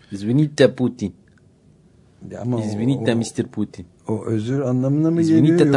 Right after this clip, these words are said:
Speaker 1: Tavariş Putin. Efendim?
Speaker 2: Yoksa "Kusura bakma".
Speaker 1: Izvinite mi? Bayağı "özür dilerim" manasına geliyormuş yani.
Speaker 2: Değil.
Speaker 1: "Kusura bakma" bence Türkçe'de olan bir şey. "Kusura bakma, pardon me"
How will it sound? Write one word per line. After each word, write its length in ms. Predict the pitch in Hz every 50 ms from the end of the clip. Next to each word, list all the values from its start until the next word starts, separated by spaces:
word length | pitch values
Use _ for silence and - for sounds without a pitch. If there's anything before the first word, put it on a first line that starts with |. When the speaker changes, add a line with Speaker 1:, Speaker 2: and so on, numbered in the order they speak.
| 135
Speaker 1:
Tavariş 320 | 131 127 131 151 147 143 131
Putin. 300 | 120 110 - - 95 87 - _ _ _
Efendim? 320 | - 101 - - 127 160 - - - - _ _ _ -
Speaker 2:
Yoksa 520 | - 101 104 95 98 - - - 135 139 135
"Kusura 520 | - - 113 - - 117 113 113 117 104
bakma". 420 | 110 113 104 - - - 85 82 - - _ _ _ _ -
Speaker 1:
Izvinite 460 | - 101 110 135 156 156 - - 117
mi? 100 | 90 82 - - _ _ _ _ -
Bayağı 280 | - 107 98 90 95 104
"özür 260 | 107 104 104 117 110
dilerim" 240 | 107 104 101 101 98
manasına 460 | 98 95 95 95 95 92 - - 95
geliyormuş 460 | 90 92 90 90 87 87 85 85 -
yani. 180 | 87 85 85 82 87 - _ _ _ _ _ _ _ _ _ _ _ _ _ - -
Speaker 2:
Değil. 260 | 107 104 98 - -
Speaker 1:
"Kusura 320 | 101 110 120 - 160 160 156
bakma" 320 | 165 165 165 - 170 170 156 147 135 135 127 - 127
bence 320 | 123 131 135 139 143 143
Türkçe'de 460 | 143 - 147 139 - - - 104 98
olan 300 | 95 92 90 90 90 87
bir 60 | 85
şey. 140 | - - 95
"Kusura 320 | - - - - - 110 101
bakma, 220 | 98 101 - 87 -
pardon 400 | - - 117 120 117 113 101 95
me" 240 | 92 92 92 90